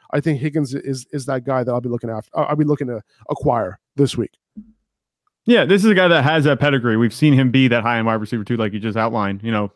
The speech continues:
Speaker 2: in his career multiple times. And it's just these past few weeks. Obviously, the first week,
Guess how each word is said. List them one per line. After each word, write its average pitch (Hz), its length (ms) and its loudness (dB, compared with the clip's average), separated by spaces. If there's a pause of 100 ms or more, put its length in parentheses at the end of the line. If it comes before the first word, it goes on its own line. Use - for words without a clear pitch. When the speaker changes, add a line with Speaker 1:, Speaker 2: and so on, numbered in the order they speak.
Speaker 2:
in 143 120 0
his 131 140 0
career 139 320 0
multiple 120 300 -4
times. 147 300 -4 (220)
And 175 120 -2
it's 175 100 0
just 226 160 -2
these 202 160 0
past 190 260 0
few 165 140 -2
weeks. 196 220 -2
Obviously, 175 340 -2
the 139 80 -4
first 160 260 -2
week, 135 240 -4